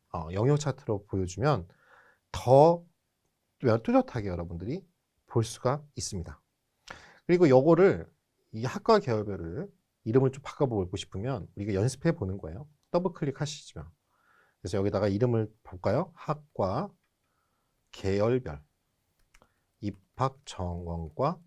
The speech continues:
입학생 수 트렌드, 이천십일 년부터,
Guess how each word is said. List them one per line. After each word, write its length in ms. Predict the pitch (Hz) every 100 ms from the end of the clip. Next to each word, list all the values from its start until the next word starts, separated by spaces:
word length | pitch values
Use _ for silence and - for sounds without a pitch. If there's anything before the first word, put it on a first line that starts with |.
| _ _ _ -
입학생 960 | 95 - - 127 - - - 85 82
수 360 | 82 - 170 - _ _ _ _ _
트렌드, 560 | - 170 160 151 78 - _ _ _ _ _ _ -
이천십일 1040 | 98 - - - 143 143 139 - 143 135
년부터, 640 | 120 107 90 - 151 185